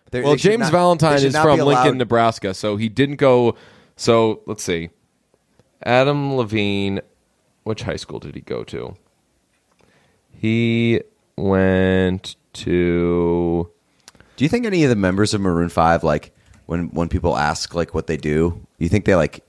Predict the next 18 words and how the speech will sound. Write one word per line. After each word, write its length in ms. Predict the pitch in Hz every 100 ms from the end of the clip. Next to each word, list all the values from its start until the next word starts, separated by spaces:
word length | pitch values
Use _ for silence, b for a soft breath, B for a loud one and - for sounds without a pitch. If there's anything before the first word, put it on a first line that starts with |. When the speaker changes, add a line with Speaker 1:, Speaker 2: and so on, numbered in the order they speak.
| -
Speaker 1:
say 340 | - 92 85
that 120 | 85
they're 120 | 92
members 380 | 80 78 80 82
of 80 | 80
Maroon 260 | 78 73 76
five, 300 | 73 71 73
or 40 |
do 60 | 69
you 40 |
think 140 | 71
they 100 | 71
just 180 | 69 64
say, 140 | 71 65
like, 180 | 60
"Uh, 240 | - 69 67
we're 240 | 65 60 -
musicians"? 680 | 65 62 60 - 62 -